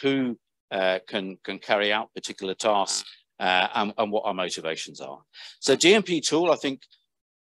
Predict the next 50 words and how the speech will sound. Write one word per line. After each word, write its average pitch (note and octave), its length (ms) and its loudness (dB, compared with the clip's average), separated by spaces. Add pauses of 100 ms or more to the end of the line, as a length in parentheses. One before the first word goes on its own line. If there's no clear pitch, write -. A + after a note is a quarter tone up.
(200)
correct C#3 300 4
me C#3 100 4
if B2 80 6
I'm A#2 140 6
wrong, B2 160 2
primarily C#3 400 2
a A#2+ 60 0
collaboration C3 720 -2
between C3 560 -8
U A#2 200 -2
S G#2 160 0
universities, A2 580 0
but A#2+ 140 -2
really G2+ 300 -6
led A2+ 280 4 (120)
by G#2 120 0
you G2 180 -8
folks G2 320 -4
at G#2+ 60 -14
U F#2+ 180 -8
C G2 180 -4
three, A#2 260 -4
but G2+ 160 -4
there F#2+ 140 0
are A2+ 220 8
others, G#2 380 2 (340)
uh, F#2+ 160 0
who G2+ 120 -8
work F#2+ 300 0
with G2 180 -2
you A#2+ 120 -4
to - 120 -8
keep G2+ 200 -8
that F2 200 0
service, F2 480 -2 (340)
uh, E2+ 320 2 (100)
uh, D#2+ 320 -2
going. G2 400 0 (680)
D D#3 140 6
M C#3+ 100 2
P C#3+ 160 4
Online C#3+ 480 4 (100)
in B2+ 120 -2
the A#2 60 -2 (140)
U A2 40 -4
K B2+ 420 2
is - 140 -8
a D3 80 -4
subscription - 680 -4
service. E2+ 580 -2